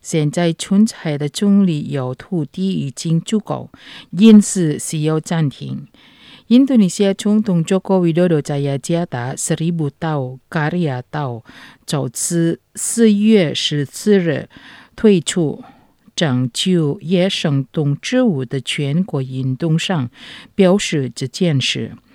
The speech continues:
根据总统，现有的土地可通过最大限度地提高其生产能力的潜力增加，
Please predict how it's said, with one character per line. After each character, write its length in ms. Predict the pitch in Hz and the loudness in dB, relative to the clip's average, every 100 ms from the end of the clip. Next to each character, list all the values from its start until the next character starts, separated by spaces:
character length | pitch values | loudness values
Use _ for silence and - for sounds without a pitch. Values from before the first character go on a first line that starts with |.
| _ _ _ - | _ _ _ -4
根 140 | 143 | -4
据 100 | 147 | -2
总 300 | 147 - 170 | -4 2 2
统， 340 | 185 156 127 - - | 2 -2 -2 -6 -12
现 340 | - 156 190 | -4 2 6
有 240 | 202 139 131 | 6 4 -2
的 100 | 143 | -6
土 300 | - 175 165 | -6 -8 -4
地 320 | 180 147 127 | -4 -4 -6
可 220 | - 143 | -6 -6
通 400 | 135 - 247 240 | -6 2 6 6
过 260 | 233 151 117 - - - | 6 -2 -6 -16 -20 -16
最 260 | - 170 151 | -4 0 0
大 160 | 180 180 | 2 0
限 460 | - 220 214 226 | 2 2 6 6
度 180 | 190 135 | 4 -2
地 340 | - 156 139 139 | -2 -2 -2 -6
提 260 | - 135 | -8 -10
高 420 | - 165 160 160 160 | -4 -2 0 -2 -4
其 400 | - - 208 220 | -12 -2 2 2
生 340 | 226 - 135 131 | 2 0 0 -2
产 380 | - 156 151 | -2 -2 0
能 220 | 131 127 139 | 0 -2 -2
力 120 | 160 | -4
的 200 | 139 131 - - - - | -6 -10 -12 -20 -20 -18
潜 320 | - - 160 | -6 -2 2
力 120 | 185 127 | 2 0
增 260 | 160 143 | -2 -2
加， 480 | 127 151 135 135 | 0 -2 -2 -4